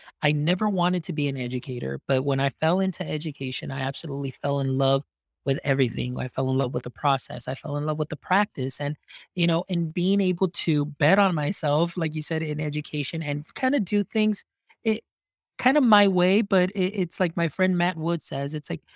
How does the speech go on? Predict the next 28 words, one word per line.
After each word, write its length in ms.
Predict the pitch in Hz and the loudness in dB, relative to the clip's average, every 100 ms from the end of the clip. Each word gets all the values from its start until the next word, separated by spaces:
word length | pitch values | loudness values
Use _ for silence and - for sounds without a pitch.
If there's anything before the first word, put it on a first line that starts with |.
| - - | -20 -2
"You 120 | 160 | 2
have 180 | 170 175 | 4 2
a 40 | |
sandbox, 800 | - 170 175 185 208 226 - - - _ | 0 0 2 4 4 2 -2 -10 -10 _
and 360 | 165 160 160 151 | -2 0 0 0
you 120 | 196 | -2
can 140 | 226 202 | -2 -2
play 200 | 214 202 | 0 2
around 280 | 190 202 | 2 2
in 80 | 196 | 0
the 60 | 170 | -2
sandbox, 460 | - 190 196 190 - | -2 -2 -2 -4 -6
kick 260 | - 208 | -6 -4
all 180 | 190 190 | -4 -2
around 280 | 180 185 185 | -2 -2 -2
all 140 | 175 | -4
the 80 | 175 | -4
sand, 380 | - 170 180 202 - _ | -6 -4 -4 -4 -8 _
but 100 | - | -4
as 100 | 143 | -2
long 160 | 165 196 | 0 0
as 120 | 190 | 2
you 80 | 190 | 2
don't 140 | 190 180 | 0 2
go 180 | 175 | 0
past 360 | 170 - 180 - | 0 -2 -2 -2
these 240 | 175 165 | -4 -4
lines, 440 | 170 175 196 196 | -4 -2 -2 -4